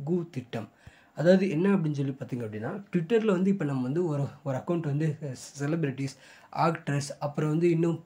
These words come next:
பா-, ம், பாப்புலரான person, politician, இவங்க எல்லாருக்குமே பார்த்தீங்க அப்படின்னா, Twi-, Twitter-ல வந்து எப்படி வந்து blue tick mark வந்து அவங்க வந்து verified account அப்படி காட்டியிருக்கோ, அது மாதிரி பார்த்தீங்க அப்படின்னா,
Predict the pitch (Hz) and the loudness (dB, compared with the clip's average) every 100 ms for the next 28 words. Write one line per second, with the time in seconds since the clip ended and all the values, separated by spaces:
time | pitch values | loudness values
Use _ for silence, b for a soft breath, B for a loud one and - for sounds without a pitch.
0 | _ _ _ 151 143 143 - - 147 131 | _ _ _ 0 2 2 0 -2 0 0
1 | - 156 170 180 165 160 143 139 - 131 | 2 2 4 4 4 2 0 -2 -4 -6
2 | 135 B B B 170 196 185 - 139 147 | -8 B B B 10 10 6 2 -2 0
3 | 147 151 160 180 180 147 127 131 110 107 | 4 8 10 8 6 2 0 0 -2 -2
4 | 175 202 156 143 151 147 180 170 160 147 | -2 0 -2 -2 0 6 6 6 6 2
5 | - 156 127 160 175 B B 131 143 208 | 2 0 4 4 2 B B 2 6 8
6 | 185 160 147 135 - 135 175 147 135 135 | 8 4 4 0 0 4 4 4 2 4
7 | 165 139 147 170 180 160 - 143 131 117 | 4 6 8 8 8 6 2 -2 -4 -6
8 | - 123 123 107 139 190 B B - 170 | -6 -6 -6 -6 -4 -4 B B 4 8
9 | 220 220 202 147 147 117 117 131 180 | 10 8 4 0 0 -2 -4 -4 -4